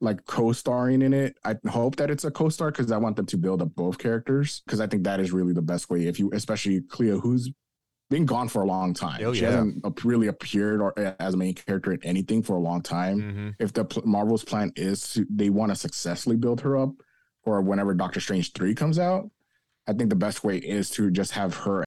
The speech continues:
Speaker 1: and Doctor Strange co-lead a series, build out their relationship, and even build out, like, how they, they interact in the magical world. 'Cause, again, Strange is really, like, the only con-, uh, magic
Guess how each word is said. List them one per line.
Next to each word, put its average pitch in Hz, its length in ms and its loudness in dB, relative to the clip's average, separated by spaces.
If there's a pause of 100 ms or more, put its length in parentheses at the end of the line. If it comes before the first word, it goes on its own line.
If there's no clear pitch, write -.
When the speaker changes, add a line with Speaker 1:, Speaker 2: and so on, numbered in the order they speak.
Speaker 1:
and 110 120 0
Doctor 98 220 -2
Strange 92 380 -2 (180)
co-lead 101 460 2
a 98 80 0
series, 95 500 0 (440)
build 110 180 2
out 101 160 0
their 101 120 0
relationship, 92 680 0
and 98 220 0
even 110 240 2
build 107 180 2
out, 104 140 0
like, 95 160 -2
how 98 180 -2
they, 87 240 0
they 95 300 0 (140)
interact 90 360 -4
in 92 60 2
the 87 80 2
magical 80 440 -2
world. 101 280 0
'Cause, 87 320 -2 (200)
again, 101 240 2
Strange 117 360 0
is 117 140 2
really, 101 260 2
like, 92 180 0
the - 140 -10
only 87 420 0 (640)
con-, 104 420 -2
uh, 110 40 2
magic 98 400 2